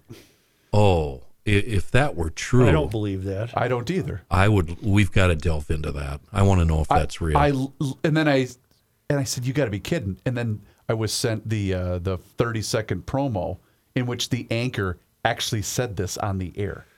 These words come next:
Speaker 2: Uh, isn't E S P N owned by Disney?
Speaker 3: Sure are, Joe.
Speaker 2: Well, there's your answer.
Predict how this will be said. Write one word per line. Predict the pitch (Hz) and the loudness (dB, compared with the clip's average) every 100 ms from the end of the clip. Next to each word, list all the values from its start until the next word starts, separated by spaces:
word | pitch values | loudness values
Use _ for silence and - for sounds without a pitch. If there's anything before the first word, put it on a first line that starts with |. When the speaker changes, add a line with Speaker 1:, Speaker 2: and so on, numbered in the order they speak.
| _ _ - | _ _ -4
Speaker 2:
Uh, | 151 - | -4 -2
isn't | 190 175 208 170 - | -4 -2 -4 -6 -8
E | 165 160 | -4 -4
S | 147 | -4
P | - 151 | -4 -2
N | |
owned | 143 139 | -2 -2
by | 135 | -2
Disney? | 120 127 127 151 156 151 | -2 -4 -4 -4 -6 -8
Speaker 3:
Sure | - 101 90 | -6 -4 -2
are, | 95 | -4
Joe. | 85 | -4
Speaker 2:
Well, | 95 113 | -2 -2
there's | 117 104 | -2 -4
your | 107 | -4
answer. | 113 110 95 - | -4 -4 -8 -14